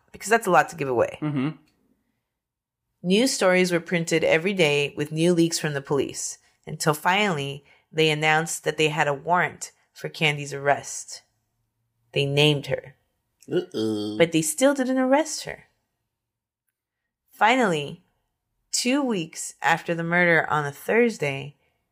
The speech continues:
Speaker 1: they called Candy's lawyer. The warrant was signed, and they were going to arrest Candy. So Candy knew it was coming.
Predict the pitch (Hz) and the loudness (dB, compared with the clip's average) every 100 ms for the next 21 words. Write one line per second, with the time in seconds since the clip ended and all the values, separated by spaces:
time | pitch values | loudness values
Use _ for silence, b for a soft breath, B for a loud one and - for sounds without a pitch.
0 | _ _ _ _ _ _ _ _ _ _ | _ _ _ _ _ _ _ _ _ _
1 | _ _ _ _ - 170 - 170 170 196 | _ _ _ _ 0 0 4 4 6 2
2 | 196 185 175 190 196 151 131 127 160 _ | 0 0 2 0 -2 -2 -2 -6 -12 _
3 | _ _ _ _ _ _ _ _ _ _ | _ _ _ _ _ _ _ _ _ _
4 | _ _ _ 170 156 165 175 - - 160 | _ _ _ -2 2 2 2 0 -2 0
5 | 135 131 151 - 160 156 151 147 147 147 | 0 -2 -10 -8 0 4 4 2 -2 -2
6 | 151 147 135 131 - - 131 117 - _ | -2 -2 0 -2 -4 -10 -10 -12 -20 _
7 | _ _ _ _ _ _ 151 156 151 147 | _ _ _ _ _ _ -8 -2 -2 -2
8 | 139 135 120 - - - | -4 -4 -6 -8 -12 -12